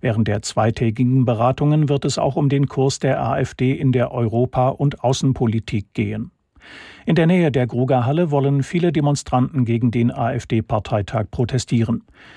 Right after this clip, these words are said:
Wie eine Polizeisprecherin mitteilte, haben heute früh mehrere Menschen versucht, eine Absperrung zu durchbrechen. Die Beamten setzten Pfefferspray und Schlagstöcke ein.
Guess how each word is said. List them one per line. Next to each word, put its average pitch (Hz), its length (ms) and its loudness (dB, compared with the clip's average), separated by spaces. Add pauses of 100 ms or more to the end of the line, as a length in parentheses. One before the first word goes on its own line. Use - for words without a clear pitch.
(180)
Wie - 140 0
eine 120 280 2
Polizeisprecherin 131 1040 0
mitteilte, 135 640 0
haben 123 300 0
heute 123 240 -2
früh 151 300 0
mehrere 143 420 0
Menschen 131 400 2
versucht, 127 460 -2
eine 135 240 2
Absperrung 120 640 0
zu 120 160 -2
durchbrechen. 113 720 -2 (340)
Die - 80 0
Beamten 131 480 0
setzten 127 520 0
Pfefferspray 123 680 -2
und 143 160 -2
Schlagstöcke 135 580 -2
ein. 107 300 -4